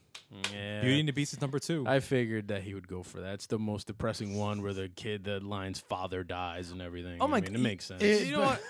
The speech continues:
Speaker 2: I am s-,
Speaker 1: <laughs> It
Speaker 2: I am
Speaker 1: makes
Speaker 2: s-,
Speaker 1: sense.
Speaker 2: I am sick to death of this. Victor loves depressing movies narrative.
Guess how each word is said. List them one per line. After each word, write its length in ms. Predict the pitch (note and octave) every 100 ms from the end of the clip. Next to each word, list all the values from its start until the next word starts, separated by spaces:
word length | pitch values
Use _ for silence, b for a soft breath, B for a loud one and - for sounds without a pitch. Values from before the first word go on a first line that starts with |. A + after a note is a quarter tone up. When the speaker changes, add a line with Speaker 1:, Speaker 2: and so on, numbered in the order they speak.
| G#3+
Speaker 2:
I 80 |
am 100 | G#3+
s-, 120 | G#3+ -
Speaker 1:
<laughs> 0 |
It 60 |
Speaker 2:
I 60 | A#3
am 100 | D4
Speaker 1:
makes 200 | G3 C#3+ B2
Speaker 2:
s-, 60 |
Speaker 1:
sense. 180 | G#2 G2
Speaker 2:
I 80 | G#3+
am 120 | G3+
sick 280 | E3 - A3+
to 120 | G#3+
death 220 | F3+ G3+ F#3+
of 120 | D#3+
this. 240 | F3 D3+
Victor 320 | B2+ E3 E3
loves 220 | D#3+ E3 C#3
depressing 680 | C3 - D3+ - C#3 C3
movies 340 | C#3+ C3+ B2 A#2+
narrative. 460 | A2 G#2+ F#2+ F2